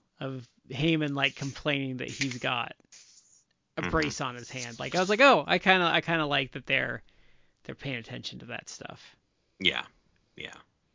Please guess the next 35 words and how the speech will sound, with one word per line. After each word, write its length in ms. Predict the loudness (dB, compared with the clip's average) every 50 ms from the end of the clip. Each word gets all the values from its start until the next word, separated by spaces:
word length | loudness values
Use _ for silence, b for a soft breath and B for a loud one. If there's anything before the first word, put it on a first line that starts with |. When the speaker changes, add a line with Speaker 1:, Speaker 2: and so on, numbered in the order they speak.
| _ _ _ _ _ _ _ _ _ _ _ _ _ _ _ _ _ _ _ _ _ _ _ _ _ _ _ _ _ _ _ _ _ _
Speaker 2:
So, 560 | 0 2 4 6 6 6 4 4 0 -4 -4 -2
um, 520 | -2 0 0 2 2 2 0 0 -2 -6 -10 B B B B B B B B _ _ _ _ _ -20 -18 -2
fun 260 | 2 4 4 6 6
match 280 | 4 4 4 2 0 -2
to 80 | -4 -2
watch. 500 | -2 0 -2 -2 -2 -6 -8 -8 -10 -14 -18 _ _ -14
Speaker 1:
Yes. 420 | -12 -12 -10 -12 -14 -14 -16 -18 _ _ _ _ _ _ _ _ _ _ -6
Speaker 2:
And 120 | -2 2 4
Speaker 1:
And 80 | 6
Speaker 2:
then 0 |
Speaker 1:
a 40 | 6
Speaker 2:
that 60 | 8
Speaker 1:
good 160 | 8 8 6
Speaker 2:
takes 320 | 6 2 2 0 -2 -6 -8
us 60 | -8
to 100 | -10 -10
the, 160 | -12 -12 -14 -16 _ _ _ _
Speaker 1:
Yes, 300 | 0 0 2 0 0 -2
to 60 | -2 0
Speaker 2:
what's 120 | 2 2
Speaker 1:
the, 80 | 2 0
Speaker 2:
up? 60 | -2 -6 _ _ _ _ -6
Speaker 1:
so 300 | 0 2 2 2 2 2
I 120 | 2 2
was 100 | 2 2
gonna 120 | 2 0 0
say 160 | 2 0 0
it's 140 | 0 0 -2
a 40 |
good, 260 | 0 2 4 4 2 0
it's 100 | -2 0
a 40 |
good 160 | 0 0 0 0
primer 400 | 0 2 4 4 4 2 0 -4
for 400 | -6 -6 -6 -6 -6 -6 -8